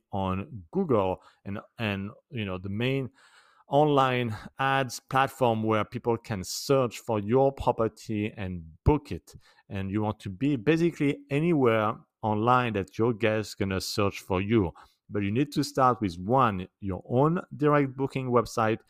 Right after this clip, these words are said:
two, Facebook groups, and three, Google Ads.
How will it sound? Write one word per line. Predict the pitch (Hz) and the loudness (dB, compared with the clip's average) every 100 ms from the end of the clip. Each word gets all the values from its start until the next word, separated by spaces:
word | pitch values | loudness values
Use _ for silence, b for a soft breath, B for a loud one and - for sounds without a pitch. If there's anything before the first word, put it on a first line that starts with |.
| b b _ - | b b _ -6
two, | - 165 107 - b b b _ - - | 4 6 4 2 b b b _ -4 0
Facebook | 185 151 139 143 147 - _ _ | 2 2 2 2 2 -6 _ _
groups, | 110 98 117 110 - - | -12 -2 2 2 -2 -10
and | 110 90 - _ - | -8 -8 -10 _ 0
three, | 127 127 95 90 - _ _ 101 85 | 4 4 2 -2 -8 _ _ -18 -4
Google | 135 123 110 | 0 2 2
Ads. | - 87 76 - - | 2 -4 -6 -12 -20